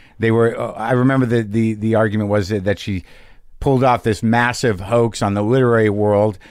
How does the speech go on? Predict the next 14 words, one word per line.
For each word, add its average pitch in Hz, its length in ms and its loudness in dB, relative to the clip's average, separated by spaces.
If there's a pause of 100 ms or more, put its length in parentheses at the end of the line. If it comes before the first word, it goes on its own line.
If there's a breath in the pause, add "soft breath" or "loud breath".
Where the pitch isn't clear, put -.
(340 loud breath)
But 135 180 0
what 170 200 2
really 175 220 2
becomes 139 480 -2
for 127 160 -4
me, 131 360 2
and 107 120 0
I 104 80 0
think 110 260 -4
for 107 160 -4
you, 107 300 2
and, 104 160 -2
and 101 120 -4
probably 104 560 0